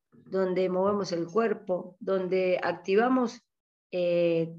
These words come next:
todas nuestras, nuestros sentidos para poder estar activos,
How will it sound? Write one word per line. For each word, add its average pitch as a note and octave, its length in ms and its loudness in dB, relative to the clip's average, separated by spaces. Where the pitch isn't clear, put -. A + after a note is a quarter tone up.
todas B3+ 580 6
nuestras, F#3 880 -2
nuestros G#3+ 400 -2
sentidos F#3+ 800 0
para F3+ 280 0
poder G#3 480 0
estar E3+ 540 0
activos, F3 800 -4